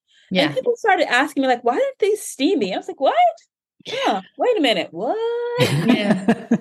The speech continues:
Speaker 2: So I was like, "I can do this. I can make these, I can make these steamy," completely different stories, but, but
Speaker 1: Mm-hmm.
Speaker 2: steamy, um,
Speaker 1: Yeah.
Speaker 2: small town romance with military heroes.
Speaker 1: Mm-hmm.
Speaker 2: They wouldn't fit under an S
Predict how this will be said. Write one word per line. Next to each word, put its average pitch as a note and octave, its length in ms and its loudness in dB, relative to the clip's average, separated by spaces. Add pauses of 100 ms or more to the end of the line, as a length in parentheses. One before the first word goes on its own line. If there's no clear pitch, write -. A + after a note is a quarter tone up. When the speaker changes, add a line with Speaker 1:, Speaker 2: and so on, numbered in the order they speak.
(1500)
Speaker 2:
So E4+ 460 2
I D4 160 -2
was D4+ 180 0
like, D4 140 -2 (120)
"I F4+ 60 -6
can D4 200 -10
do F#4 240 0
this. C4+ 220 0
I D#4+ 80 -6
can D#4+ 180 -4
make D#4 160 -2
these, D4 320 0
I C#4+ 80 -4
can D#4+ 160 0
make C#4 200 4
these C#4 260 -4
steamy," C#4+ 540 0 (1000)
completely B3 400 0
different G#3 260 0
stories, F3 340 0
but, F#3 240 0
but A#3 100 2
Speaker 1:
Mm-hmm. G3+ 320 2 (100)
Speaker 2:
steamy, B3 420 -4
um, G3+ 140 -2
Speaker 1:
Yeah. G3+ 140 2
Speaker 2:
small G#3 160 -2
town G#3 180 -10
romance G3 460 -6 (220)
with A#3 180 2
military G#3+ 560 2
heroes. A3 480 0 (160)
Speaker 1:
Mm-hmm. G3 440 2 (500)
Speaker 2:
They A3+ 100 4
wouldn't A3+ 240 0
fit A3+ 260 0
under F3 220 -2
an D#3+ 140 -2
S - 420 -8